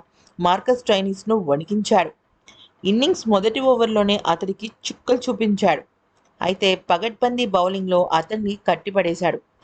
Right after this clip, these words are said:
ఎల్బీడబ్ల్యూ రూపంలో అతన్ని అవుట్ చేసినంత పనిచేశాడు. అయితే రివ్యూలో బాల్ వికెట్ల పైనుంచి వెళ్తుండడంతో కనిపించి బ్రతికిపోయాడు స్టోయినిస్. తన రెండో ఓవర్లో కూడా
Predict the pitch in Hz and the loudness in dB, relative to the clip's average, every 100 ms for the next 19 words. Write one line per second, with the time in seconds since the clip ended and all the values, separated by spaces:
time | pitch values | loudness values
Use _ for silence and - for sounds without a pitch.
0 | - _ - 185 208 262 269 254 247 220 | -20 _ -2 -2 0 0 0 0 -2 0
1 | 202 196 196 185 175 - 160 202 190 190 | -2 0 0 0 0 -2 -4 -2 -4 -2
2 | 156 190 - 220 214 196 180 180 170 175 | 0 0 0 -2 0 -2 -2 -4 -4 -4
3 | 208 220 185 139 - _ _ _ _ 180 | -4 -2 0 0 -2 _ _ _ _ -4
4 | 190 233 196 190 254 262 214 208 165 165 | 0 -2 -2 -2 0 4 4 4 2 2
5 | 190 220 185 202 233 220 180 165 202 208 | 2 -2 -8 -8 -6 -4 -2 -2 -2 -4
6 | 220 175 175 196 196 185 185 185 165 160 | 0 0 0 0 0 0 -2 -2 -2 -2
7 | 180 190 240 247 180 151 156 196 - 185 | -6 -6 -2 -2 2 0 0 -10 0 0
8 | 160 202 208 170 135 135 - - _ _ | 2 -2 -2 -4 -4 -12 -20 -20 _ _
9 | - - _ - 196 196 185 202 262 247 | -20 -20 _ -2 0 2 2 4 4 4
10 | 220 220 208 196 - 175 | 2 0 0 -2 2 2